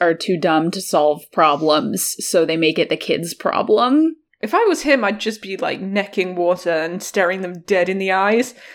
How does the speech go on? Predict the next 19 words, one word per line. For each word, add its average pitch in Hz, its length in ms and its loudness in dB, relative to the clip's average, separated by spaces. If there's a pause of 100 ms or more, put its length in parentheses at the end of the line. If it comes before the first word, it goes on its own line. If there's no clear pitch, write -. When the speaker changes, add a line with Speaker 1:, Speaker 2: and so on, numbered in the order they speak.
(160)
Speaker 2:
Like, 180 460 0
"Ground 185 360 2
me. 175 200 -6
I - 80 -4
don't 240 140 -4
give 214 120 -2
a 202 60 -4
fuck. 190 400 -2
I'm 269 100 -4
gonna 254 140 -4
be 214 100 -6
hydrated 202 500 -2
as - 60 -2
shit." 185 580 -4
Speaker 1:
Yeah. 180 600 0 (420)
And 220 300 6 (100)
<laughs> 196 320 -2 (400)
this 226 180 2
is, 277 60 8